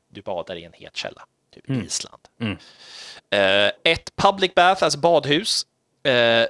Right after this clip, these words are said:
Speaker 1: Rotenbüro. Ska vi se vad det är
Speaker 2: Ett
Speaker 1: för
Speaker 2: danskt
Speaker 1: någonting.
Speaker 2: bad?
Speaker 1: Det fin-, det finns ingenting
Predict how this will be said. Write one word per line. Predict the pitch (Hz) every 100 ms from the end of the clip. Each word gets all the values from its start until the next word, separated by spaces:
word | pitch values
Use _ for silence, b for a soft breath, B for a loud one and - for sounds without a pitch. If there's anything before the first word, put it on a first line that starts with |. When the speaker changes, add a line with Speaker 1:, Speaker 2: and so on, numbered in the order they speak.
| -
Speaker 1:
Rotenbüro. | - 151 277 - 240 175 139 120 104 95 - - - _ _ _ _ -
Ska | -
vi | -
se | -
vad | -
det | 87
är |
Speaker 2:
Ett | 82
Speaker 1:
för | 110
Speaker 2:
danskt | 151 - 143
Speaker 1:
någonting. | 143 175 175 _ _ _ _ _ _ _ _ _ _ -
Speaker 2:
bad? | -
Speaker 1:
Det | 120
fin-, | - 101 147
det | 185 190 185
finns | 95 127
ingenting | 139 104 92